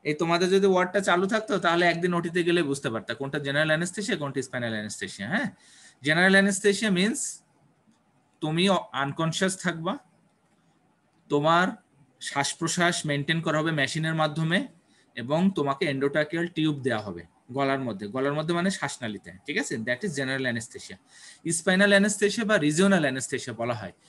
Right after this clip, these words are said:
সেক্ষেত্রে তোমাকে পিঠে একটা injection দেওয়া হয়। পিঠে injection দিলে হয় কি, যে injection যেখানে দেওয়া হয় তার নিচের অংশটা অবশ হয়ে থাকে,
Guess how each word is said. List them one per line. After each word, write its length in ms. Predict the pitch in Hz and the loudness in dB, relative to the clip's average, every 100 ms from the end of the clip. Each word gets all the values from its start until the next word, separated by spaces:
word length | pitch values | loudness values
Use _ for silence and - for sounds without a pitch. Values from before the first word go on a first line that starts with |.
| - - | -20 -8
সেক্ষেত্রে 480 | - 151 185 202 202 | -6 -2 0 2 0
তোমাকে 500 | 180 151 175 240 311 _ _ _ _ | 2 0 0 -2 -4 _ _ _ _
পিঠে 300 | - 180 - | -6 -4 2
একটা 220 | 208 190 180 | 2 4 0
injection 480 | 139 147 - 180 | 2 0 0 -2
দেওয়া 200 | 175 180 | 2 2
হয়। 160 | 180 190 302 - | 4 2 -2 -6
পিঠে 220 | 147 165 | -4 -4
injection 440 | 147 147 151 160 | -2 -2 -4 -6
দিলে 160 | 165 180 | -2 0
হয় 200 | 156 143 | 2 0
কি, 240 | 143 269 | -2 -6
যে 220 | 196 147 | -4 -2
injection 480 | 156 139 139 147 175 | -2 -2 -4 -4 -6
যেখানে 260 | 156 165 170 | -6 -4 -4
দেওয়া 180 | 160 165 | -2 0
হয় 100 | 202 | 0
তার 200 | 180 143 | 0 -2
নিচের 300 | 147 208 170 | -2 2 2
অংশটা 460 | 147 - 175 277 - - _ - | 0 -2 -2 -2 -2 -14 _ -2
অবশ 360 | 139 156 160 | 2 4 4
হয়ে 100 | 156 | 0
থাকে, 280 | 127 101 - | -2 -6 -12